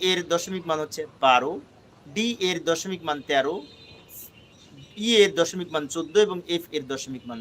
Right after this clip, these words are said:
পনেরো। এগুলো অনেক সময় শিক্ষার্থীদের মনে থাকে না। তা সহজে মনে রাখার উপায় হচ্ছে একবার সোজা পড়বো, আর একবার উল্টা দিক থেকে পড়বো। কিভাবে? এফ থেকে শুরু করবো। এফ এর মান পনেরো, ই এর মান চোদ্দ, ডি এর মান তেরো, বি এর, এ, সি এর মান বারো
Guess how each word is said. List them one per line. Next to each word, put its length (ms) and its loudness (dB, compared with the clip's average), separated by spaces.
পনেরো। 340 -12
এগুলো 200 8
অনেক 160 4
সময় 160 0
শিক্ষার্থীদের 520 -12
মনে 220 -8
থাকে 200 -20
না। 60 -20
তা 60 -8
সহজে 340 2
মনে 180 0
রাখার 240 0
উপায় 200 0
হচ্ছে 200 -12
একবার 240 -4
সোজা 300 -2
পড়বো, 220 -14
আর 80 0
একবার 140 4
উল্টা 260 8
দিক 160 -4
থেকে 180 -14
পড়বো। 200 -16
কিভাবে? 300 4
এফ 240 12
থেকে 200 -2
শুরু 180 -14
করবো। 180 -18
এফ 140 -2
এর 100 -2
মান 100 2
পনেরো, 320 -4
ই 100 0
এর 120 0
মান 200 -6
চোদ্দ, 240 -16
ডি 180 0
এর 140 0
মান 100 -6
তেরো, 240 2
বি 180 0
এর, 60 6
এ, 20 -8
সি 180 -6
এর 140 2
মান 120 2
বারো 260 6